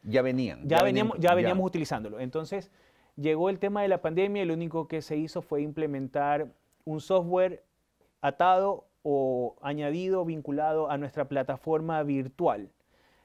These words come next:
Speaker 2: Entonces, fue fácil la adaptación para los docentes.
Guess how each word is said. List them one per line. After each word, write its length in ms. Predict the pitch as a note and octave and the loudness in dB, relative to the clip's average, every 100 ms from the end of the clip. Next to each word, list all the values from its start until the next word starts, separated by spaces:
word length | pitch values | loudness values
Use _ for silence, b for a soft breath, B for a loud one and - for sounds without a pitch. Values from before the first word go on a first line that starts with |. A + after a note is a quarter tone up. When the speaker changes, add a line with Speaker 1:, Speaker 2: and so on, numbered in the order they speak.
| b | b
Speaker 2:
Entonces, 840 | D#3 D3 D#3+ D#3 F3+ F3 E3 D3 - | -4 0 0 0 0 2 2 -2 -4
fue 140 | F#3 | -2
fácil 280 | F3 F#3+ F#3 | 0 0 2
la 80 | F#3 | 4
adaptación 420 | F3 D#3 C#3+ E3 | 4 4 -2 -2
para 200 | D#3 E3 | 0 0
los 120 | D#3 | 0
docentes. 400 | C3+ B2 A#2 F#2+ | -4 -6 -10 -12